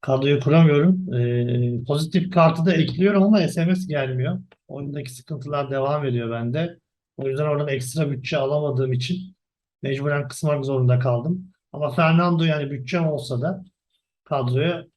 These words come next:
alabileceğim isimlerden birisi. Çünkü sık sık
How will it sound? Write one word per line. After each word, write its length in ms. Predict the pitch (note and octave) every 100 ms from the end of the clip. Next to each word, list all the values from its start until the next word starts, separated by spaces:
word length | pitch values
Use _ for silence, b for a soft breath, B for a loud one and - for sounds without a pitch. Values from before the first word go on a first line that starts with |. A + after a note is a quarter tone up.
| _ -
alabileceğim 580 | C#3 C#3+ D3+ C3+ D#3 D3
isimlerden 640 | B2 C3 C3 B2+ B2+ B2+
birisi. 320 | C3 B2 B2+
Çünkü 260 | - A#2+ -
sık 280 | - C#3+ B2
sık 340 | C#3+ B2